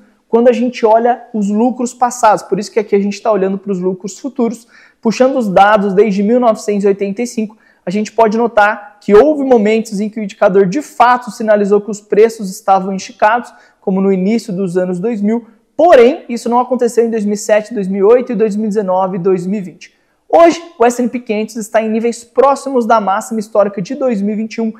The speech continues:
e da máxima histórica atingida em mil novecentos e noventa e nove. O segundo indicador é o Cap Shiller Ratio,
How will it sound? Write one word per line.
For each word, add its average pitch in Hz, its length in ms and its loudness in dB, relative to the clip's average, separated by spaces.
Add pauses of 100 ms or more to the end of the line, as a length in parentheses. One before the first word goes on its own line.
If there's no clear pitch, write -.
(220)
e - 60 -8
da 208 160 4
máxima 202 380 -2
histórica 190 440 0
atingida 196 560 -6 (240)
em 226 300 0
mil 311 420 2
novecentos 202 520 0
e - 20 -6
noventa 175 320 -4
e 180 60 0
nove. - 100 -6 (220)
O 349 100 8
segundo 349 560 0
indicador 233 720 0 (200)
é 180 80 0
o 208 80 4
Cap 311 540 -2
Shiller 247 420 2
Ratio, 190 540 -2